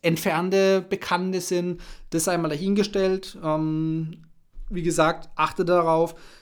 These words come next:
die Miles and More A G B untersagen, dass das gegen Bezahlung erfolgen darf.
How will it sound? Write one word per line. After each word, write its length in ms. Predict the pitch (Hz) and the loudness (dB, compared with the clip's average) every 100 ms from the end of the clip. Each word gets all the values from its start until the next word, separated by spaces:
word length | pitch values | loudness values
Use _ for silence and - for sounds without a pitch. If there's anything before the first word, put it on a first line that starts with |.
| _ - | _ -8
die 220 | 151 151 | -2 0
Miles 300 | 147 147 147 | 0 -2 0
and 80 | 151 | 0
More 140 | 160 | 0
A 60 | 156 | -2
G 120 | 151 | -4
B 240 | 151 147 | -2 0
untersagen, 800 | 156 147 143 139 135 156 160 151 | 0 -2 -2 0 0 0 -2 -4
dass 160 | - 139 | -8 -6
das 180 | 135 - | -6 -8
gegen 220 | 123 127 | -8 -8
Bezahlung 440 | 120 151 170 208 | -4 0 2 2
erfolgen 420 | 202 - 196 190 190 | 0 2 4 4 2
darf. 340 | 185 190 | 2 2